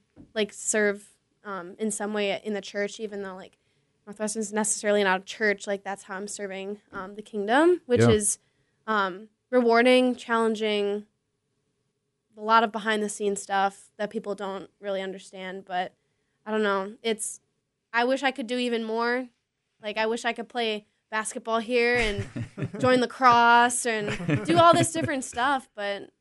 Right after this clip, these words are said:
Speaker 1: um, yeah, what I'm doing now, I, I've just been loving for the last two years,
Speaker 2: That's
Speaker 1: three
Speaker 2: awesome.
Speaker 1: years. Jeez.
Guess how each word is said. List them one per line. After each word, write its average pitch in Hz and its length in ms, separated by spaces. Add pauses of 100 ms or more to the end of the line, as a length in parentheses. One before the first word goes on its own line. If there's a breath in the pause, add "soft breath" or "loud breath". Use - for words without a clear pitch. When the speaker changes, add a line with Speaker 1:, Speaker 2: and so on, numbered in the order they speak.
Speaker 1:
um, 190 440 (1000)
yeah, 226 220
what 214 200
I'm 226 120
doing 214 220
now, 202 180
I, 208 240
I've 214 180
just 214 180
been 208 160
loving 214 400
for 226 120
the 214 60
last - 320
two - 100
years, 147 460 (360)
Speaker 2:
That's - 120
Speaker 1:
three 208 100
Speaker 2:
awesome. - 320 (140)
Speaker 1:
years. 220 260
Jeez. - 20